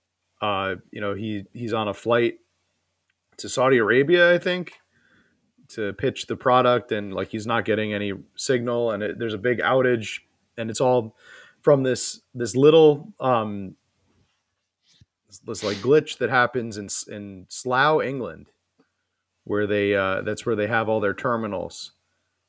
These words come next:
and the terminals aren't starting. There's, like, a big tech problem with the terminals, and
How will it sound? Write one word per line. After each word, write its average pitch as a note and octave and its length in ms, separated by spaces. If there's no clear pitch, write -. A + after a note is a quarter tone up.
and G2+ 100
the G2 60
terminals A#2 500
aren't G#2 300
starting. G#2 520
There's, G2+ 180
like, G#2 120
a G#2 40
big G2+ 260
tech A2 260
problem F#2+ 400
with F#2 140
the F#2+ 60
terminals, F#2 720
and F#2 400